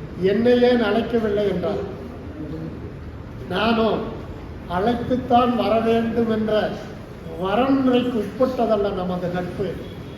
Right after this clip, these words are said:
அழைத்துத்தான் வர வேண்டும் என்ற வரன்முறைக்கு உட்பட்டதல்ல நா-, நமது நட்பு" அப்படின்னு. "இப்ப அழைத்துத்தான் வந்தீர்களா?" என்றேன்.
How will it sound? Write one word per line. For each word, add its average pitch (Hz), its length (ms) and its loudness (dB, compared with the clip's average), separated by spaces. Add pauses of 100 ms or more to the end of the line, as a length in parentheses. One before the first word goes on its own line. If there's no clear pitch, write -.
(1040)
அழைத்துத்தான் 220 760 2
வர 202 200 0
வேண்டும் 208 400 -2
என்ற 185 360 -2 (560)
வரன்முறைக்கு 240 640 2
உட்பட்டதல்ல 202 680 0
நா-, 180 440 -4
நமது 180 320 -4
நட்பு" 170 380 -8 (800)
அப்படின்னு. 170 440 -4 (400)
"இப்ப 214 240 2
அழைத்துத்தான் 233 760 2
வந்தீர்களா?" 208 680 2
என்றேன். 185 380 -2